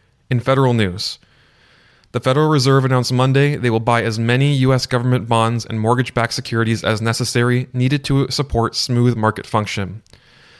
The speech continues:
The Fed is also launching three emergency lending facilities,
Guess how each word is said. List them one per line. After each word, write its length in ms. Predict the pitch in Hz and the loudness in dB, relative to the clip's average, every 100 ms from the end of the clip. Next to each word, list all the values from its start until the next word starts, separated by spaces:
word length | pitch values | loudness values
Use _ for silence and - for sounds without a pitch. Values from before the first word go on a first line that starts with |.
| - _ | -20 _
The 80 | 113 | -4
Fed 180 | - 139 | 0 0
is 100 | 120 | 2
also 300 | 117 127 151 | 2 2 2
launching 360 | 127 123 127 | 2 2 0
three 360 | 117 135 143 170 | -2 0 2 4
emergency 460 | 143 139 135 135 127 | 4 2 2 0 2
lending 260 | 127 127 | 2 2
facilities, 720 | 117 - 120 101 90 107 - | 0 -2 0 0 -2 -8 -10